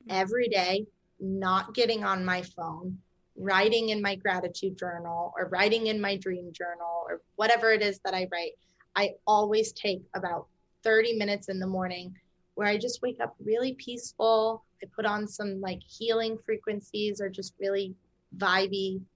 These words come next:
Speaker 2: calming music. And I just spend the mornings with myself, because what I like to say is this is like, it's like a person. And we've all become so used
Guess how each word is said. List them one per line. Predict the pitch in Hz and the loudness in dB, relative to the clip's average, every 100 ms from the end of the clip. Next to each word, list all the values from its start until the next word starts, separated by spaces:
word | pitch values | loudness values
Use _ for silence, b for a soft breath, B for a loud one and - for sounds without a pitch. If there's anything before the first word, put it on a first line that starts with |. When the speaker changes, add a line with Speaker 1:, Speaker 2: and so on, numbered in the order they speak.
| - | -12
Speaker 2:
calming | - 196 202 202 | -6 -4 -2 -4
music. | 190 185 185 185 180 180 _ _ _ _ | -4 -4 -2 -4 -4 -10 _ _ _ _
And | 214 | -2
I | 220 | 0
just | 226 262 - | -2 -4 -10
spend | - 214 220 | -2 0 2
the | 220 | 0
mornings | 196 196 208 214 - | 0 0 0 -2 -6
with | 196 | -6
myself, | 190 185 - 175 196 247 - _ _ _ _ | -6 -8 -6 0 2 0 -6 _ _ _ _
because | 226 226 240 214 - _ _ | -6 0 0 0 -4 _ _
what | 196 196 214 - - | -4 0 0 -2 0
I | 185 208 | 4 4
like | 226 277 277 | 4 2 0
to | 302 | -8
say | - 269 285 | 0 4 4
is | - 220 - | 4 2 2
this | 180 214 220 269 | -2 0 0 -2
is | 269 247 | -6 0
like, | 208 190 185 - _ _ _ _ | 4 4 2 -4 _ _ _ _
it's | 226 226 | 0 2
like | 294 | 2
a | 302 | 0
person. | - - 220 233 - 185 135 190 190 _ _ _ - 233 | -4 -4 0 2 0 -4 -6 -10 -16 _ _ _ 2 4
And | 226 214 208 190 190 | 4 4 0 -4 -8
we've | 214 220 - | -6 -6 -2
all | 202 226 247 | 4 6 4
become | 262 269 233 214 208 220 | 2 -4 -2 -2 -2 -6
so | - - 202 208 214 185 | -8 -6 -2 0 -2 -4
used | 185 185 202 220 - | -4 -2 0 -2 -8